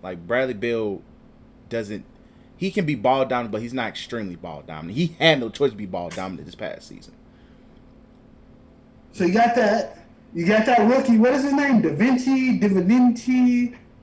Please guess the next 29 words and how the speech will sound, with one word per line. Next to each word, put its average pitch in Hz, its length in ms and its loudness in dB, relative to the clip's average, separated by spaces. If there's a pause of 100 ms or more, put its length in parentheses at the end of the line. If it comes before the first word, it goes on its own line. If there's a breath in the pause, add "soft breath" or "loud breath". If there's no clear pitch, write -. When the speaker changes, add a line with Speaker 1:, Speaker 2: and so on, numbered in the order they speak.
(100)
Speaker 1:
Oh, 131 140 2
yeah, 135 160 -4
they 147 100 -4
do 165 60 -2
Speaker 2:
I 247 260 4
G? - 20 4
Speaker 1:
got 247 260 4
that 240 320 4 (120)
Italy. 123 640 -2 (600)
I 120 80 -8
don't 220 100 -6
even 113 160 -6
know 107 100 -4
where 107 100 -6
he 117 100 -16
from, 98 340 -10
that 92 120 -10
Italy 104 460 -6
ass 98 240 -6
nigga, 92 280 -12
but 90 260 -6 (540 soft breath)
he's 139 460 -8
gonna 107 260 -8
be 92 120 -8
Speaker 2:
He 226 140 4
Speaker 1:
solid. 254 140 2
Speaker 2:
should 240 120 4
be 233 80 4
cold. - 500 0